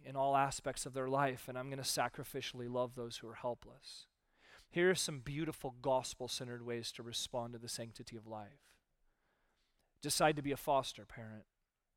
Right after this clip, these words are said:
Adopt a child. Look for an opportunity in your world to sacrifice to provide for a mother who has decided to keep her child despite financial and practical challenges.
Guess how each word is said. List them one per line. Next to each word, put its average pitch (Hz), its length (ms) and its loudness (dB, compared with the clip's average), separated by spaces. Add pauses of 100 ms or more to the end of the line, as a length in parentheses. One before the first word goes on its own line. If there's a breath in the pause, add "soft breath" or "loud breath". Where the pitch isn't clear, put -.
(1200)
Adopt 156 400 8
a 139 40 -6
child. 127 640 0 (2250 loud breath)
Look 170 220 4
for 202 180 8
an 185 60 10
opportunity 175 680 6
in 160 80 0
your 151 160 4
world 156 300 8
to 139 80 -2
sacrifice 151 760 8
to - 100 -10
provide 143 380 6
for - 180 -2
a 135 60 0
mother 139 420 4
who 135 100 -4
has 127 120 -4
decided 135 400 2
to 131 60 -10
keep - 340 -6
her 127 120 -4
child 123 360 0
despite 127 400 -2
financial 135 560 -4
and 123 100 -10
practical - 520 0
challenges. 107 840 -6